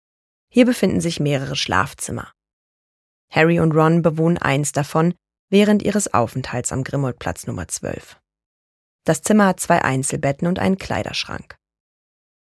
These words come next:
Er ist wie der Rest des Hauses zu diesem Zeitpunkt düster,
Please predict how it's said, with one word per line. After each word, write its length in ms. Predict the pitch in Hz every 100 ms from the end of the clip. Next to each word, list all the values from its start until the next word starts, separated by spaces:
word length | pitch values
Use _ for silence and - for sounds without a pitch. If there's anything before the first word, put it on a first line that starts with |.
| _ _ _
Er 140 | 185
ist 160 | 185 180
wie 100 | 214
der 160 | 220
Rest 260 | 175 151 -
des 200 | 151 -
Hauses 380 | 135 139 143 -
zu 100 | 143
diesem 260 | 139 143
Zeitpunkt 600 | 139 139 147 - 160 143 -
düster, 460 | 151 - 135 143